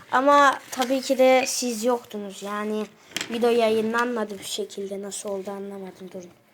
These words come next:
Şunları düzelteyim. Niye öyle bir şey oldu anlamadım. Bakın. Kart çizdim. Yani Squid Game kartı değil. Burada Clash Royale'i bilenler vardır kesin.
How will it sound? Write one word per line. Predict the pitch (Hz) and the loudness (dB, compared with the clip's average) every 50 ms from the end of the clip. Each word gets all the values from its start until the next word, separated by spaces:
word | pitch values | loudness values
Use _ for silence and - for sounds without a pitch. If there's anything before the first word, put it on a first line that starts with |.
| _ _ _ - - - - | _ _ _ -16 -14 -14 -12
Şunları | - - - 202 185 180 180 175 180 190 190 | -12 -12 -10 -10 -10 -8 -8 -8 -8 -8 -8
düzelteyim. | - 185 175 180 _ - 202 214 214 - - - - _ _ _ _ _ _ _ _ _ - | -10 -10 -12 -16 _ -14 -14 -14 -12 -14 -14 -14 -16 _ _ _ _ _ _ _ _ _ -10
Niye | 233 240 254 262 254 | -8 -4 -2 0 2
öyle | 247 233 233 226 226 233 233 | 2 4 4 4 4 4 2
bir | 220 | 0
şey | 220 - 254 240 | -2 -4 -4 -4
oldu | 233 233 233 247 | -2 -2 -2 -2
anlamadım. | 233 233 233 233 240 240 233 214 202 - 226 220 220 214 | -2 -2 -4 -8 -8 -8 -8 -8 -10 -10 -10 -10 -10 -10
Bakın. | 202 220 - - 185 - - - - - - - - - - - | -12 -14 -14 -14 -14 -16 -14 -12 -12 -12 -12 -14 -18 -18 -12 -6
Kart | - - 262 247 262 262 - - - | -2 2 2 2 2 0 -6 -12 -12
çizdim. | - - - - - - - - - - - - - - - - - - - - - - - - - - | -12 -12 -12 -2 2 2 2 2 2 -4 -12 -12 -10 -8 -6 -6 -6 -6 -8 -16 -20 -18 -16 -14 -6 -2
Yani | 233 233 226 226 | 0 2 2 0
Squid | 226 - - - 294 269 277 | -2 -6 -4 -4 -4 -4 -2
Game | 269 240 247 262 | -4 -6 -6 -4
kartı | - - 208 208 214 - 302 277 | -2 -2 -2 -2 0 0 0 2
değil. | 320 311 269 208 196 - - _ _ _ - - - - _ _ _ _ _ - | 4 2 2 2 -2 -8 -14 _ _ _ -20 -20 -20 -20 _ _ _ _ _ -12
Burada | 220 220 214 226 233 233 233 - - _ _ _ _ _ _ _ - - - _ _ _ - - - - | -10 -8 -6 -4 -2 -2 -2 -4 -6 _ _ _ _ _ _ _ -20 -20 -20 _ _ _ -16 -10 -2 4
Clash | 302 311 311 302 302 - | 6 6 6 6 4 4
Royale'i | 330 320 330 320 320 320 320 294 | 6 6 8 8 6 4 4 0
bilenler | 311 294 294 294 311 320 302 302 302 302 302 | 2 2 2 2 2 0 0 0 2 2 6
vardır | 302 302 302 302 277 240 240 226 - | 8 10 10 10 10 6 2 -4 -6
kesin. | - - 208 - - 254 269 285 285 | -6 -8 -8 -4 -2 0 0 0 -2